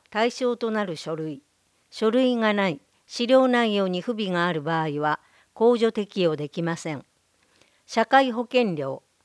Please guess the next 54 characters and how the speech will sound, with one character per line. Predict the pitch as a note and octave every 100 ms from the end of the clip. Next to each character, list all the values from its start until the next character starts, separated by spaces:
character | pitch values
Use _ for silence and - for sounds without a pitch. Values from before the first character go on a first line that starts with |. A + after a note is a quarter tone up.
| _ _ _
健 | A#3+ C4
康 | B3+ A#3+ G#3+
保 | G#3+ -
険、 | F3 D#3 _
後 | - B3+
期 | - E3
高 | - G#3 G#3+
齢 | G#3
者 | F#3+ F3+
医 | F3 F3
療 | A3+ A3
保 | G3 G3
険、 | - D#3 - _ _ _ -
国 | A3+ -
民 | B3 B3 A3+
年 | A3+ G3+
金、 | E3+ D3 C#3 _ _ _
介 | - A3+ B3+
護 | A#3+
保 | A3+
険 | A3+ A3+ G#3
な | F3+ E3+
ど | D#3+
の | D#3 -
支 | - F#3
払 | F3 A3+ G#3 G#3
い |
証 | - F#3+ F3+
明 | F3 E3
書、 | - D3+ - _ _ -
ま | G3
た | A#3
は | A3+ D#3
領 | D3+ F3
収 | - E3+ D3+
書。 | - C#3+ _ _ _ _ _ _ _
生 | - B3 C4
命 | B3+ B3
保 | A3+ G#3
険 | A3+ G3
料、 | D3 C3 - _ _ _ _ _
生 | - B3 C4
命 | C4 A#3+
保 | B3+
険 | - A#3 G#3+
会 | G#3+
社 | G#3 F#3
な | F3 E3
ど | D#3
が | D3+
発 | F3 D#3 -
行 | G3 F3+
す | -
る | F3 E3+